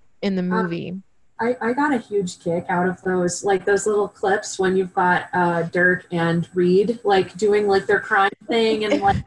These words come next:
Speaker 1: <laughs>
Speaker 2: Reed is, like, running around a corner and, like, empty boxes are flying and all this shit. And I was, like, having hardcore flashbacks to film school because it was just, like, a student film.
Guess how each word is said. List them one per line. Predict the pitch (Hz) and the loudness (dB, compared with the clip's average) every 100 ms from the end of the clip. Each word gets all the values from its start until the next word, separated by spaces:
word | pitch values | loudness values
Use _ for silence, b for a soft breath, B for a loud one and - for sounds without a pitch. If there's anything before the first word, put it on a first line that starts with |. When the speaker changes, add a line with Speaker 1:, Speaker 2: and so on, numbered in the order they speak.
| _ - | _ -10
Speaker 1:
<laughs> | 285 | -6
Speaker 2:
Reed | 208 247 277 | -4 -4 -4
is, | - | -2
like, | 285 269 | 0 4
running | 269 285 | 4 4
around | 277 262 | 4 4
a | - | 2
corner | 233 240 247 247 | 2 4 4 4
and, | 233 | 2
like, | 226 | 0
empty | 233 254 | 0 2
boxes | 247 214 220 - 254 | 4 4 2 0 0
are | 262 262 | -2 2
flying | 262 262 277 | 2 2 0
and | 269 262 | 0 2
all | 277 | 2
this | 302 - | -2 -2
shit. | 320 320 - B B | 0 0 -4 B B
And | 247 | 4
I | 294 | 4
was, | 339 339 302 | 2 0 2
like, | 254 254 | 2 2
having | 247 247 208 | 0 0 -2
hardcore | 208 226 226 226 - | 0 0 2 0 0
flashbacks | 180 175 - 180 185 - | 2 2 2 0 0 -2
to | 196 | -6
film | - 151 165 | -6 -4 -4
school | 220 - 294 302 320 | -4 -2 0 2 2
because | 269 294 262 254 - | 0 2 0 0 0
it | |
was | 294 311 - | 2 2 2
just, | 403 403 | 2 4
like, | 427 415 | 2 2
a | |
student | 403 - 349 349 349 - 320 | 0 2 0 2 0 0 0
film. | 330 | 2